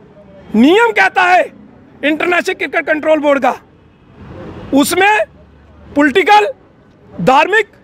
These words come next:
और नस्लभेद, उसमें अगर कोई संबंधित चीज हो तो वो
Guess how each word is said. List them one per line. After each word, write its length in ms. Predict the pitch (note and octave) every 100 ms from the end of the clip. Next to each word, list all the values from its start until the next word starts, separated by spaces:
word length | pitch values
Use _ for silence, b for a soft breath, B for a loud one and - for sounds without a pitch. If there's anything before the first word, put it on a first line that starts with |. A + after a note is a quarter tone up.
| _ _ _ _ -
और 200 | E4+ F4+
नस्लभेद, 760 | C4 C#4 F#4 G#4 F#4+ E4+ E3+ _ _ _ _ _ - - - - - - - -
उसमें 280 | D#4 - G#4+
अगर 240 | G#4 G#4
कोई 160 | G#4 G4
संबंधित 460 | E4 F4+ F4 F#4
चीज 200 | E4+ F4
हो 240 | D4+ G4 G#4 - - - - - - - -
तो 100 | -
वो 140 | B3+